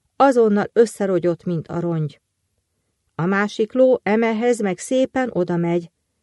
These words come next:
Így Etelka átült a sárkány lovára, és szép lépésben elbaktattak haza.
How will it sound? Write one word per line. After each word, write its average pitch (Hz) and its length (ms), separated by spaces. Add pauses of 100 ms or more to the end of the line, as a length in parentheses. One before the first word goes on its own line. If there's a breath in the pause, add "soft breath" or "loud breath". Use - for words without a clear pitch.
(240)
Így 185 220
Etelka 262 640
átült 185 460
a 156 60
sárkány 190 540
lovára, 226 560 (340)
és 139 160
szép 330 380
lépésben 208 840 (120)
elbaktattak 190 840
haza. 151 380